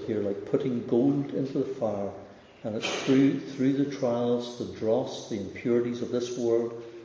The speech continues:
are removed from us as we are made more and more in the likeness of Jesus, and he's making us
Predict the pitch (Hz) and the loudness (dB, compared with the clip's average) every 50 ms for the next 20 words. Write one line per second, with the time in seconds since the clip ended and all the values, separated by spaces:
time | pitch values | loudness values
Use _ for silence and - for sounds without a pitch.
0 | - - - 135 101 98 104 95 101 104 113 120 123 123 - - - - 123 117 | -12 -4 -2 0 0 0 0 -2 -2 0 2 2 2 2 0 -4 -4 -2 0 0
1 | 117 120 123 120 - - - - - - - - - - - 131 104 - 104 101 | 0 0 -2 -4 -4 -8 -10 -12 -14 -18 -20 -20 -18 -10 -6 -6 -6 -4 -4 -4
2 | 104 101 101 101 104 107 104 101 95 101 101 104 110 113 117 123 127 123 127 123 | -2 -2 -2 -4 -4 -4 -4 -4 -4 -6 -6 -4 -2 0 0 0 0 -2 -2 -4
3 | - - 131 113 107 101 104 104 107 104 107 107 107 107 104 - - - - - | -4 -6 -6 -6 -6 -6 -6 -4 -2 -2 0 -2 -2 -4 -6 -8 -12 -14 -16 -14
4 | - - 143 113 107 101 98 98 101 107 107 - - - - 117 120 - - - | -10 -6 -6 -4 -4 -4 -4 -2 -2 -2 -2 -2 -2 -6 -6 -8 -6 -6 -6 -8
5 | - - - - 107 98 92 104 101 95 - - - - - - - - - - | -8 -8 -8 -8 -8 -8 -8 -10 -10 -10 -12 -12 -14 -16 -18 -20 -20 -20 -20 -20
6 | - _ _ - 123 104 101 113 104 - - - 110 113 110 - - 117 107 110 | -20 _ _ -12 -10 -8 -8 -8 -8 -8 -8 -8 -8 -8 -8 -6 -6 -6 -6 -6
7 | 104 - - - - | -8 -10 -14 -16 -16